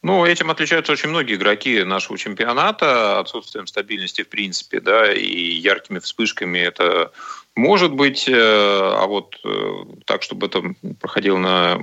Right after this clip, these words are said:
протяжении нескольких матчей к ряду, этим, к сожалению, практически никто не может похвастаться, за очень-очень редким исключением. Ну, это, собственно, и, и говорит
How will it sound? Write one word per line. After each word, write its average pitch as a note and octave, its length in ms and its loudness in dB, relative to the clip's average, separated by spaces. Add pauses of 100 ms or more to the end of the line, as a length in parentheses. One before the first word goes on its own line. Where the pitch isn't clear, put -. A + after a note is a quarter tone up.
(100)
протяжении F#2 480 0
нескольких - 720 -2
матчей F#2 380 0
к - 80 -6
ряду, G2 280 2
этим, G#2+ 240 -2 (500)
к - 80 -16
сожалению, G2+ 380 2
практически - 460 0
никто A#2 260 0
не F2+ 100 0
может E2+ 340 -4 (340)
похвастаться, - 640 0
за F2 180 2
очень-очень F2 460 0
редким F2 300 0
исключением. F2 500 -2
Ну, C3+ 260 -4
это, G2 340 0
собственно, - 400 -2
и, F2+ 140 -4 (180)
и G2+ 200 0
говорит F#2 560 2